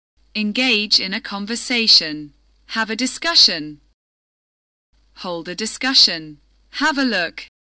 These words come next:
Take a brief look. Have a try. Make an attempt.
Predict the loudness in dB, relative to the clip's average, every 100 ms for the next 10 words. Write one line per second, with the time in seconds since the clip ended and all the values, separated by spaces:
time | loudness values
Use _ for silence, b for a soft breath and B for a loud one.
0 | _ _ _ _ _ _ _ _ _ _
1 | _ -4 -2 -2 -2 0 0 0 -2 -4
2 | -4 -8 -20 _ _ _ -4 -2 0 0
3 | 2 2 2 -2 -12 _ _ _ _ _
4 | _ _ _ _ _ _ _ -6 0 0
5 | 4 2 2 0 -4 -6 -10 -12